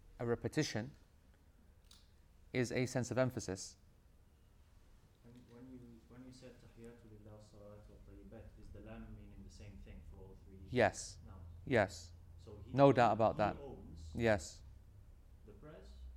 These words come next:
Speaker 2: or the prayers go to him?
Speaker 1: Go to him.
Speaker 2: Right, but then you said "Tahiyatu lillah," so that, that
Speaker 1: That's the,
Speaker 2: expression
Speaker 1: that's the
Speaker 2: is
Speaker 1: first version, yeah?
Speaker 2: Okay, yeah, this base first version.
Speaker 1: Yeah.
Speaker 2: You're saying the lam here
Speaker 1: Yeah.
Speaker 2: isn't of possession.
Speaker 1: It is ownership, yes.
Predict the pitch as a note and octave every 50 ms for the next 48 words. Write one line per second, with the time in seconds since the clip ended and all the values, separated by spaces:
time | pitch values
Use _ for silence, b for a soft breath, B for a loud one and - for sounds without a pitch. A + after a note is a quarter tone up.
0 | - - - - - G2+ G2+ G#2+ - - A#2 A2 G#2 - - A#2 G#2+ G2+ - -
1 | G#2+ - - - - - B2+ A#2 C#3 C3 B2 A#2+ - - C3 B2 G#2+ G2+ D#2+ E2+
2 | - - - - - - A2 G#2+ G#2+ - - - A2+ - B2 A2+ A2+ A2+ A2 A2
3 | A2 G#2+ - B2+ A2+ - - - - - A2 A2 A2 A2 G#2 G#2+ G#2+ G#2 G2 G2
4 | G2 G2+ G2 G2 - - A2 G2+ G2+ G2 G2+ G2 F#2+ - A2 A2+ A2 - - -
5 | - - - - - - - B2+ D#3 C#3+ - - D3 C3 - - A#2 D3 D#3 -
6 | - D#3 - - - D#3+ D3 C#3 - - A2 A#2+ A2+ G#2 F#2 F#2+ F#2 F2 F#2+ G#2
7 | G#2+ A2 C#3+ D#3+ D#3+ - - - - - - - - - E3+ D#3 - - - C#3+
8 | D3 C#3 - D3+ D3 C3+ B2+ B2 - - - - B2 A#2 A#2 - - - F2+ E2+
9 | - - - - C3+ B2 A#2 A2 A2+ A2 - - - - - - - - - -
10 | A2+ - D3 D3 - - - - - - - - - - C3+ B2 A#2 G#2 G#2 -
11 | - - - - - - - B2+ B2 C#3 C3+ B2+ - - B2+ B2 A2+ - - -
12 | - A2+ - C3 C3 C3 C3 - - - - - - - - - - - - -
13 | - - - - - - - - - - - - - - - B2+ - - B2+ A#2
14 | - - C3+ C3 A#2+ A2+ G#2 - G#2 F#2 - A2+ A2 G2 F#2+ - - -